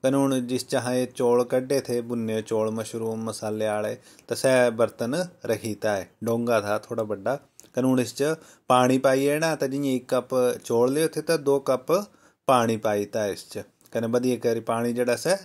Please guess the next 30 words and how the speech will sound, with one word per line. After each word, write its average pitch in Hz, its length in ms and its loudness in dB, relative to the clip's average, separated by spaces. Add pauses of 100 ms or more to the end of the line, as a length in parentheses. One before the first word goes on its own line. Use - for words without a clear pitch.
(160)
ਮਿਕਸ 123 280 -2
ਕਰੀ 104 280 -2
ਜਾਣਾ 98 320 -6
ਹੈ। 98 120 -10 (460)
ਕਨੇ 117 380 2
ਇਹ 117 60 2
ਦੇਖਾ, 113 280 -4
ਤੁਹਾਨੂੰ 131 180 0
ਦਿਖੀ 139 220 -6
ਸਕਦੇ 160 360 0
ਨੇ 165 120 -4 (240)
ਕੁੱਕਰੇ 139 320 2
ਚ 139 100 2
ਡੱਬਾ 127 360 2
ਆਈ 135 300 4
ਹੈ 160 60 2
ਵਧੀਆ। 156 440 -2 (340)
ਕਨੇ 135 420 2
ਇਸਨੇ 165 340 -4
ਕੀ 180 120 0
ਹੋਣਾ 170 280 2
ਕਿ 175 260 -2 (400)
ਜਿਹੜੇ, 135 520 4 (100)
ਅਹ, 117 320 0
ਚੌਲ 139 340 4
ਹਨ 139 140 4
ਸੇ 165 160 0
ਚਿਪਕਣੇ 139 420 0
ਦਾ 135 120 4
ਡਰ 127 320 4